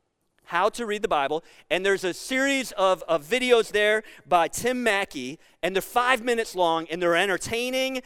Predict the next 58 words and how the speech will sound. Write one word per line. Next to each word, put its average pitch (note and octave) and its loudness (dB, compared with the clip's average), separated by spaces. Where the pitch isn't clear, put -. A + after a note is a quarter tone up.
and C#3 -8
they're C3 -2
illustrated, B3+ 2
and F3 0
I B3+ 2
would D#4+ 0
just, B3 -2
I E3 4
would D#4 -2
just D#4+ -6
start A#3+ -2
to G#3 -4
watch G3 0
those A3+ 0
videos. F3+ -10
And G#3 -2
here's D4 2
a D#4+ -2
great, A#3 4
here's C4+ -4
a C#4 -4
great A#3+ 6
idea, F3 0
okay? A3 0
We F3+ 2
all A3 8
go A#3 6
to A3+ 6
the A3+ 6
bathroom. A3+ 0
We D#3+ 0
all G3 6
take A#3+ 0
our B3+ 4
phones C#4+ 4
into G#3+ 0
the F3+ -2
bathroom D#3+ 2
anymore, C#3 -2
right? F#3 2
And F#3+ -8
so B3+ 4
for C4 0
the C4 4
next C#4+ 2
week, C4+ -2
instead B3 2
of G#3 2
wherever A3 4
else B3 4
you G3+ -6
go, F3+ 2
just - -6
pull A#3+ 6
up B3+ 0
Right A#3+ 4
Now A#3+ 2
Media C4 2